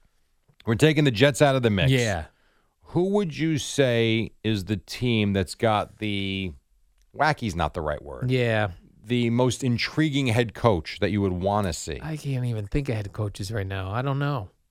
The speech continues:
Speaker 1: Because the only one that comes to mind, and not that he's wacky, just his voice is cool and his energy is great as McVay, but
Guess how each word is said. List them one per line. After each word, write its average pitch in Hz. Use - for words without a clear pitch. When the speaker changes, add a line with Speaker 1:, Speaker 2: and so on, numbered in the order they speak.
Speaker 1:
Because 131
the 165
only 202
one 180
that 147
comes 139
to 127
mind, 127
and 110
not 147
that 151
he's 101
wacky, 110
just 87
his 95
voice 110
is 101
cool 117
and 104
his 87
energy 107
is 80
great 90
as 80
McVay, 82
but 80